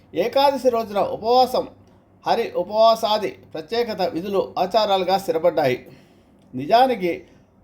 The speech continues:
మురాసురుడు మనలోని హింసాత్మక ప్రవృత్తికి, దురాచార ప్రీతికి, దుర్మార్గపు ఆలోచనలకు ప్రతీక. వాటిని అంతమొందించడానికే ఉపవాస-,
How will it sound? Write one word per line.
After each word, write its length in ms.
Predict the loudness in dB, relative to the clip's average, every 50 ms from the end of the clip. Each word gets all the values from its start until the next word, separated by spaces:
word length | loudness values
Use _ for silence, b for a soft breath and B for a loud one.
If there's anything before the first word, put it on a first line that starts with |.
| _ _ _ _ _ _ _ -4
మురాసురుడు 720 | 2 4 6 6 6 4 2 0 -2 -2 0 -2 -2 -4 -6 -10 _ -12
మనలోని 500 | -10 -8 -4 -4 -2 -2 -2 -2 -4 -6
హింసాత్మక 920 | -8 -8 -8 -2 4 6 6 6 6 2 0 -4 -6 -4 -4 -6 -6 -4 -2
ప్రవృత్తికి, 640 | -2 -2 -2 -4 -8 -10 -8 -6 -6 -6 -6 -8 -8 -2
దురాచార 540 | 2 4 4 4 4 4 2 0 -2 -2
ప్రీతికి, 640 | -4 -4 -4 -4 -4 -4 -6 -6 -6 -6 -8 -8 -10 -14 -14
దుర్మార్గపు 640 | -14 -10 -2 2 2 2 4 2 0 -2 -4 -4 -4
ఆలోచనలకు 720 | -2 -2 -2 -2 -4 -4 -4 -2 0 -2 -2 -2 -2 -4
ప్రతీక. 720 | -4 -4 -6 -6 -4 -4 -4 -2 -2 -2 -4 -6 -10 -18 -20 b b b b b b _ 2
వాటిని 360 | 4 4 4 2 -2 -6 -8
అంతమొందించడానికే 1160 | -8 -8 -4 -2 -2 0 0 0 0 -2 0 0 -2 0 0 -2 -2 -2 -4 -2 -2 0 0 -2
ఉపవాస-, 460 | -2 0 4 4 4 4 2 0 -4